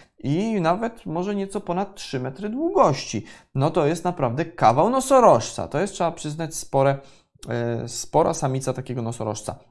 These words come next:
Kiedy to zwierzę żyło, e, sobie gdzieś właśnie pod Gorzowem, to generalnie Gorzów Wielkopolski, w ogóle, e, oś-, e,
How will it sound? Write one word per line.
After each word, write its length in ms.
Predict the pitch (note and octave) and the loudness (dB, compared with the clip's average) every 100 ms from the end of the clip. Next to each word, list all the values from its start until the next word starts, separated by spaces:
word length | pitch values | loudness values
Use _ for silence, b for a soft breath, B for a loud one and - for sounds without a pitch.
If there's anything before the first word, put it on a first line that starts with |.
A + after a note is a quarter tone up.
| _ _ _ _ - - B B | _ _ _ _ -20 -20 B B
Kiedy 200 | G3 F#3+ | -4 -2
to 120 | G3+ | -2
zwierzę 360 | G3 B3 C#4+ A#3 | -4 -2 -2 -2
żyło, 760 | D#3 C#3+ F3 A#2 G2+ C3 G3+ - B B B | 0 6 6 6 0 -2 -6 -16 B B B
e, 460 | C3+ B2 A#2+ A#2 A#2 | -6 -4 -2 -2 -4
sobie 340 | - D3 D3 | -2 0 0
gdzieś 240 | A#2+ C3 B2+ | 0 -2 -2
właśnie 260 | C#3 - | -6 -6
pod 200 | A2+ B2 | -4 -4
Gorzowem, 580 | C3 B2 A#2+ G2+ A2 D3+ - - - _ _ - E3 | -2 -2 0 0 0 -2 -6 -16 -20 _ _ -18 -8
to 80 | D#3 | -4
generalnie 460 | F3 F3 - E4+ - | -2 0 0 0 0
Gorzów 460 | C#3 F3 E3 C#3 | 0 -2 -2 -4
Wielkopolski, 960 | B2+ C#3 C#3 B2 C#3 D3+ - - C3 A#2 | -2 -4 -4 -2 -2 -2 -6 -10 -6 -6
w 180 | C3+ C3 | -4 -4
ogóle, 400 | C#3+ C#3+ B2 A2 B B B - | -2 0 0 -2 B B B -6
e, 120 | G#2 | -4
oś-, 240 | G#2+ | -4
e, 40 | - | -6